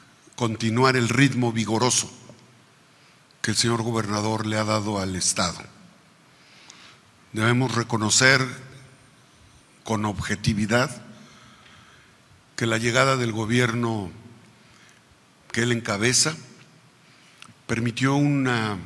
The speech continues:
etapa de mayor dinamismo, de mayor cercanía con los sectores sociales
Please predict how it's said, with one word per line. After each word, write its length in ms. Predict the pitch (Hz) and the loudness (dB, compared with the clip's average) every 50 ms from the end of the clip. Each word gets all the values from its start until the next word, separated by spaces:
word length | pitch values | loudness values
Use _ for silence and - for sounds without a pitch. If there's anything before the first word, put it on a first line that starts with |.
| - - - - - - - - - - - - - _ - | -14 -18 -20 -20 -20 -20 -20 -20 -20 -20 -20 -20 -16 _ -8
etapa 560 | 123 113 - 143 139 135 139 - 147 139 131 | -8 -2 4 4 4 4 4 2 0 0 2
de 120 | 117 117 | 2 0
mayor 640 | 107 104 107 107 107 120 120 117 120 117 113 107 107 | -2 -2 -4 -2 -2 -2 -2 -2 -4 -4 -6 -8 -6
dinamismo, 920 | 110 110 110 110 110 107 117 123 131 143 135 - - - 127 127 127 127 - - - - - - - - - - - - - - - - - - - _ - - - _ - | -4 -2 -2 -2 -2 -2 0 2 2 2 2 0 0 -2 -2 -4 -4 -6 -8 -14 -20 -20 -20 -20 -20 -20 -20 -20 -20 -20 -20 -20 -20 -20 -20 -20 -20 _ -20 -20 -20 _ -8
de 120 | 113 110 | -6 -4
mayor 280 | 107 113 117 123 123 - | -4 -2 -2 -2 0 2
cercanía 760 | - 127 113 101 - - 107 104 120 131 139 139 139 131 | 2 0 0 -2 -2 -2 -2 0 0 2 2 2 0 0
con 220 | 135 - 113 107 101 | -2 -4 -4 -4 -4
los 160 | 101 98 - | -4 -4 -4
sectores 520 | - 120 - - - 117 110 110 110 101 90 | -4 -6 -8 -8 -6 -6 -4 -4 -4 -2 -2
sociales 960 | - - 101 - - 117 123 123 123 123 120 123 127 123 - - - - - | -2 -2 0 0 2 2 4 4 4 2 2 0 -4 -6 -8 -8 -10 -12 -14